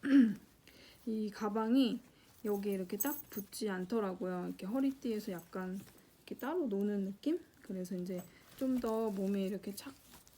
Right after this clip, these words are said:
가방을 맸을 때 이렇게 착 붙을 수 있게 만들어 봤어요. 이제 이렇게 왔다 갔다 할 수 있습니다.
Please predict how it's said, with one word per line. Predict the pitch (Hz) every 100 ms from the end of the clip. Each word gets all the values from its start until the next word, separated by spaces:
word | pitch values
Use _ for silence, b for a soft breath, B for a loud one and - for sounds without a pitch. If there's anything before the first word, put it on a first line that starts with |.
| -
가방을 | 226 208 208 196
맸을 | 185 190 -
때 | 196
이렇게 | 190
착 | 202 254
붙을 | - 202 -
수 | 233 -
있게 | 185 - - 269 277 285 B B B B - -
만들어 | 240 190 190 185
봤어요. | 180 190 190
이제 | 190 190 -
이렇게 | 196 190 180 - 180
왔다 | 185 -
갔다 | 202 190 - 185 185 B B B B -
할 | 226
수 | 226 -
있습니다. | 160 - - - -